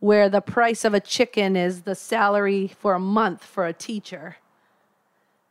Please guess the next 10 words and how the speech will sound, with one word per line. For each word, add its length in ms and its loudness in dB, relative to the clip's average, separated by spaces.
the 140 4
people 520 2
are 140 2
coming 600 0
and 220 -2
are 260 2
eating 540 -2
and 180 0
are 180 2
saying, 760 -4